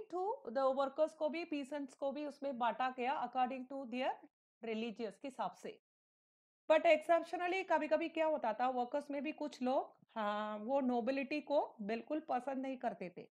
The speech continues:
ना उनको रिस्पेक्ट देते थे। Nobles got their power and positions through their services to the Tsar। तो nobles, they got the respect only from the Tsar।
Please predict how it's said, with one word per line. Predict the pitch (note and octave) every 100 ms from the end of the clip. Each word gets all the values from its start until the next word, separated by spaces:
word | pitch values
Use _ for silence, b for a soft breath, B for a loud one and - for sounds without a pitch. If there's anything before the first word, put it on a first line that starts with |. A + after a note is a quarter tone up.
| _ b b b -
ना | C4
उनको | D#4+ E4 D#4+ E4
रिस्पेक्ट | A#3+ - A3+ A3
देते | G#3+ G#3 A3 A3
थे। | G#3 _ _ _ _ _ _ _ _ _ _ _ _ _ C4
Nobles | D4+ E4 G#4 G#4 E4+
got | D#4 D4+
their | E4 D#4+ D4
power | B3+ C4 C#4+ - _ -
and | A#3+ B3 B3
positions | C4+ C4 D4+ - D#4 D#4+
through | - C4+ C4+ C4 G4 _ _ _ _ _ _ _ -
their | C4 C#4+ C#4+
services | C4 A#3+ C4 B3+ D4+ F4+ - _ _ _ _
to | C4 B3+
the | C4
Tsar। | - G#3 F3+ - _ _ _ _ _ _ _ _ _ _ _ _ _ _ _ _
तो | B3+ B3 B3
nobles, | C4 C#4+ E4 E4+
they | D4+ D4+
got | B3 C4 C4+
the | D#4+ C#4
respect | B3+ D4+ D4 C4+
only | B3+ D4 D4+
from | C#4 B3+
the | C#4 A#3+
Tsar। | A#3+ G#3+